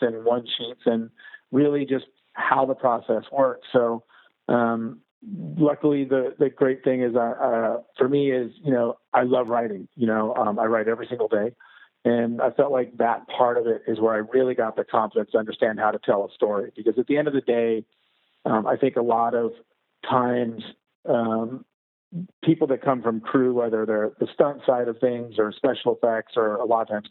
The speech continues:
camera, they're, they're, they're great technicians, but they haven't really fleshed out the storytelling aspect of things.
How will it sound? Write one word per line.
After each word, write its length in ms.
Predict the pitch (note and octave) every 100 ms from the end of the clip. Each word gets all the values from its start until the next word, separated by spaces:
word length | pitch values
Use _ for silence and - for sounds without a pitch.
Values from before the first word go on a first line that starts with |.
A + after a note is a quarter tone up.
| -
camera, 480 | C#3+ C3+ A#2+ G#2+ G#2+ _ _ - - - _ _ C3+
they're, 240 | B2+ A2+ -
they're, 200 | C3 B2+ B2+
they're 160 | C#3 C3
great 340 | C3+ D3 D3+ -
technicians, 680 | C3+ - B2+ B2 F3+ F3+ D#3+ - F#3+
but 160 | C3 A#2
they 460 | B2 B2 A#2+ A#2+ A#2 _ _
haven't 380 | - B2+ B2+ B2+
really 560 | C3 B2 B2 A2+ A#2 - _
fleshed 320 | - A#2+ - B2+
out 380 | A2+ A2+ A#2+
the 100 | B2+ -
storytelling 520 | A2+ B2 C#3+ C3 C3+
aspect 360 | B2+ - C3+
of 80 | C3+
things. 340 | - D3+ D#3+